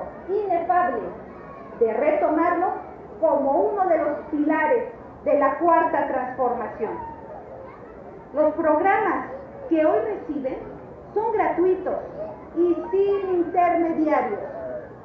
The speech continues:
Aprovéchenlos. Paisanas y paisanos, gracias por su hospitalidad, por hacer sentir a nuestro señor gobernador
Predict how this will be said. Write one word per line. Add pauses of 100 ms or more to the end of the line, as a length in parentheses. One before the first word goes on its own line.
(180)
Aprovéchenlos. (1500)
Paisanas (240)
y
paisanos, (340)
gracias (220)
por
su
hospitalidad, (360)
por
hacer
sentir
a
nuestro
señor
gobernador